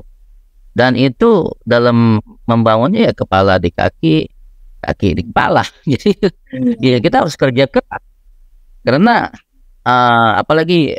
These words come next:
Speaker 1: dalam merintis awal, tentu kalau tidak ada modal, modal itu nggak cuman duit ya.
Speaker 2: Iya.
Speaker 1: Tentu yang tadi saya katakan bahwa tangible.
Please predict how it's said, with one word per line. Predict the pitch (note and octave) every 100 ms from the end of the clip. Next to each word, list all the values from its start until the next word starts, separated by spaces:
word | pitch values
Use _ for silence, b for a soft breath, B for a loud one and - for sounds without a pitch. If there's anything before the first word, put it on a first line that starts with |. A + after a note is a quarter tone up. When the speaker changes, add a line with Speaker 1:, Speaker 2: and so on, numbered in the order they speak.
| -
Speaker 1:
dalam | - G#2+ A#2+ A#2+ A#2
merintis | C#3 G3+ G#3+ B2+ -
awal, | F#2 E2 E2 E2+ G#2 E3+ G#3 - -
tentu | F#2+ - C#3+ C3+ G#2 - -
kalau | G2+ G2 F#2+
tidak | G2+ F#2 E2+
ada | E2+
modal, | E2+ D#2+ D2+ E2+ F2 G2 G#2+ G#2 - _
modal | F#2+ G2+ C#3 D3+
itu | D#3+
nggak | A3 C#3+ -
cuman | A#2 G2+ F#2 E2+
duit | E2+ B2+ D3+ -
ya. | D#2 D#2+ - - _ - - -
Speaker 2:
Iya. | G3+ F#3
Speaker 1:
Tentu | E3+ D#3
yang | C3+ A#2+
tadi | A2+ G#2+
saya | - G2+
katakan | - F2+ - - - F#2+ G2+ F2
bahwa | E2+ - G2+ G2+ F2+ - - - -
tangible. | A#2+ B2 G#2 F2+ G#2 F2+